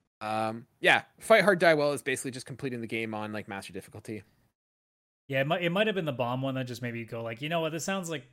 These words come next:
Speaker 2: I'm just gonna go off, like, what multiplayer would sound like with this stuff," and that was the
Speaker 1: Yeah.
Speaker 2: closest one that kinda matched.
Speaker 1: Well done. I wasn't sure if you were gonna get there or not.
Speaker 2: The only, the only, like, I, my brain started thinking Halo. The only thing that obviously tipped it was the hook shot, because that's the big thing with the new one,
Speaker 1: That was,
Speaker 2: so.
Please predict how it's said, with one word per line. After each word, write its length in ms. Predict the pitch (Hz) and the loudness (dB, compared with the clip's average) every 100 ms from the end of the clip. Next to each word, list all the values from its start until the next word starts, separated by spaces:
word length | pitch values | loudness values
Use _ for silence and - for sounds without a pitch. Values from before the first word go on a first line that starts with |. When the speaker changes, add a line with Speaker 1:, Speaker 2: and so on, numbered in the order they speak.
| - | -8
Speaker 2:
I'm 120 | 147 | -6
just 180 | 143 135 | -4 -4
gonna 160 | 143 131 | -4 -2
go 120 | 127 | 0
off, 200 | 127 127 | 0 -2
like, 180 | 120 - | -8 -8
what 160 | 113 | -12
multiplayer 480 | 117 113 127 131 131 | -10 -10 -10 -4 -4
would 140 | 131 127 | -4 -6
sound 180 | 135 | -6
like 120 | 135 131 | -6 -6
with 100 | 131 | -6
this 160 | 131 | -6
stuff," 260 | - 135 135 | -2 -2 -2
and 240 | 120 107 | -10 -8
that 180 | 113 113 | -6 -4
was 140 | 113 | -4
the 80 | 110 | -4
Speaker 1:
Yeah. 80 | 90 | -4
Speaker 2:
closest 380 | 120 113 127 110 | -4 -8 -8 -8
one 100 | 113 | -10
that 80 | 110 | -8
kinda 220 | 117 98 | -10 -10
matched. 420 | 98 104 - - _ | -10 -12 -12 -20 _
Speaker 1:
Well 200 | 214 302 | 6 6
done. 360 | - 170 175 | 4 4 4
I 160 | 131 160 | 4 6
wasn't 320 | 269 302 254 | 6 4 -2
sure 180 | - 180 | 2 2
if 120 | 180 | 2
you 60 | 190 | 2
were 60 | 165 | 4
gonna 80 | 135 | 2
get 360 | 143 - 143 - | -2 -2 -2 -2
there 220 | 123 101 | -2 -2
or 40 | |
not. 380 | 104 104 104 - - - | -4 -6 -8 -10 -18 -6
Speaker 2:
The 140 | - 185 | 4 6
only, 240 | 233 214 | 6 4
the 20 | |
only, 160 | 220 254 | 2 2
like, 320 | 180 175 - - _ - | 0 -2 -4 -18 _ -6
I, 160 | 151 160 | -6 -2
my 200 | 160 156 | -2 2
brain 320 | 170 185 185 | 4 2 2
started 300 | 185 175 165 | 0 0 0
thinking 240 | 165 147 | -4 -4
Halo. 600 | 120 131 143 135 120 117 120 | -2 2 2 2 0 -2 -8
The 200 | 131 147 | -6 -2
only 260 | 139 151 147 | 0 0 -2
thing 200 | 156 147 | -2 -2
that 120 | 143 | -2
obviously 400 | 123 127 127 127 | -2 -2 -4 -6
tipped 240 | 127 139 | -4 -4
it 60 | 127 | -4
was 160 | 117 107 | -6 -6
the 80 | |
hook 180 | 120 127 | -2 -2
shot, 320 | - 113 107 | -2 -6 -6
because 260 | 117 117 110 | -8 -10 -8
that's 280 | 110 110 - | -6 -6 -8
the 160 | - 104 | -16 -16
big 280 | 107 110 | -12 -12
thing 280 | - 113 104 | -8 -8 -8
with 120 | 107 | -12
the 60 | 104 | -14
new 180 | 104 104 | -12 -2
one, 100 | 190 | 2
Speaker 1:
That 160 | 180 170 | 4 4
was, 140 | 180 | 0
Speaker 2:
so. 120 | 156 | -2